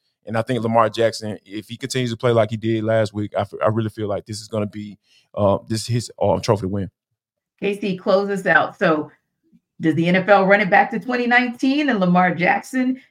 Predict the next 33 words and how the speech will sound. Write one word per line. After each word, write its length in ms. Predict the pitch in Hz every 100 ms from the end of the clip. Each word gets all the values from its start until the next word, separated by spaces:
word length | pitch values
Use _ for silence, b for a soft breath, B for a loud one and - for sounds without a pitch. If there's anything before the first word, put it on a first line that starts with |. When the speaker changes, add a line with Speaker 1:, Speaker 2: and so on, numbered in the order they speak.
| B
Speaker 2:
takes 240 | - 254 262
home 160 | 262
the 60 | 254
award? 360 | 247 254 269 262
Or 440 | 240 320 349 339
does 240 | 180 262 226
Mister 520 | 240 302 311 311 -
Irrelevant, 840 | 226 185 180 226 247 185 160 160
a 100 | 180
guy 480 | 170 143 208 233 240
who 180 | 233 202
nobody 800 | 180 180 220 370 403 262 254 220
<laughs> 80 | -
could 120 | 233
have 140 | 208
seen 340 | 180 214 208 190
doing 300 | 202 202 196
this, 180 | 190 180 B B
not 200 | 240 285
even 180 | 285 247
those 240 | 233 240
of 180 | 220 190 - _
us 180 | 196 202
who 280 | 226 202 180
have 180 | 190 202
seen 220 | 233 214
what 160 | 202 196
Tom 200 | 196 180
Brady 220 | 208 202
was 140 | 185
able 260 | 170 175 170
to 80 | 160
do, 220 | 165